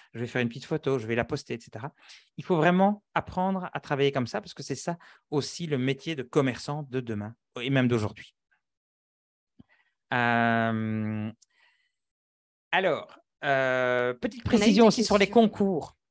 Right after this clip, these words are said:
Speaker 1: Je
Speaker 2: Oui,
Speaker 1: vois
Speaker 2: on a eu
Speaker 1: que,
Speaker 2: des
Speaker 1: que
Speaker 2: questions sur les concours, euh, la
Speaker 1: Ouais.
Speaker 2: semaine passée et on
Speaker 1: Oui.
Speaker 2: a voulu, euh, remettre effectivement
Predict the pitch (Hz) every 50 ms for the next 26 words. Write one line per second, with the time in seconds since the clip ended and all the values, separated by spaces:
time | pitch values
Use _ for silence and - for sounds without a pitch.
0 | _ - 120 120 123 - - 208 208 139 123 120 120 - - 139 135 131 139 214
1 | 220 214 - - 190 175 180 - - 190 185 - - 226 214 190 175 170 170 165
2 | 165 165 - - 85 85 - 196 196 - 202 190 185 185 185 - - - 190 202
3 | 196 - _ - - - - - _ - 175 170 175 170 165 165 175 170 185 190
4 | 185 180 170 165 160 160 165 175 - 196 190 196 190 - 180 - - 180 - -
5 | 170 160 196 202